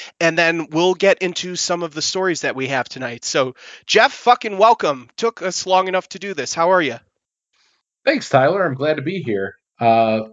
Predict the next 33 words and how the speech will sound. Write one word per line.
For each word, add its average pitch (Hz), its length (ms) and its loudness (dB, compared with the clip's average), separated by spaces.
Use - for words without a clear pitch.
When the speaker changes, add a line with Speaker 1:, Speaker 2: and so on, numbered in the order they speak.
Speaker 2:
you 214 100 4
know, 160 260 4
I've, 139 320 -4
I've 139 180 2
been 151 460 -2
into 135 320 0
the, 123 280 2
uh, 110 80 0
it's, 135 460 -4
you 139 120 -2
know, 117 160 4
obviously 123 340 -2
not 113 260 0
what 110 120 0
I'm 104 160 -2
known 113 240 0
for 104 340 0
in 104 120 -2
the 104 160 -4
author 113 380 2
world. 101 360 0
I'm 113 220 2
known 117 260 4
more 110 340 4
in 104 120 -2
the 104 100 -2
games 104 380 0
industry 98 640 2
as, 92 200 0
uh, 92 280 0
you 139 100 0
know, 110 320 2
uh, 101 260 0